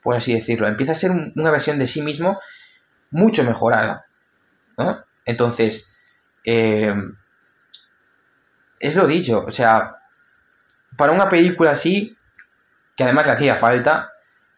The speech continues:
eh, yo creo que mejor imposible, ¿no? Creo que mejor imposible, creo que esta película es un puntazo, si bien es cierto que hay algunas cosas que se dejan más entre, entre líneas,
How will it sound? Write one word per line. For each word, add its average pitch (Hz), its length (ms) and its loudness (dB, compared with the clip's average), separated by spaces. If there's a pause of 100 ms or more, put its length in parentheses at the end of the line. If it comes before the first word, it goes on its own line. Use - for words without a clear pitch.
eh, 113 840 0
yo 143 100 2
creo 151 120 0
que 147 80 0
mejor 143 260 0
imposible, 131 640 -2 (500)
¿no? 143 280 0
Creo 156 120 2
que 156 100 0
mejor 139 240 0
imposible, 139 720 0 (640)
creo 139 300 0
que 117 920 2 (340)
esta 135 240 0
película 135 260 2
es 123 80 -2
un 127 140 -2
puntazo, 123 420 0
si 127 140 0
bien 139 100 2
es 160 80 -2
cierto 160 300 -2
que 123 100 0
hay 123 220 0
algunas 143 320 2
cosas 131 320 -2
que 120 120 -4
se 117 140 -4
dejan 139 320 -2
más 143 220 0
entre, 127 560 0
entre 127 300 0
líneas, 135 680 -2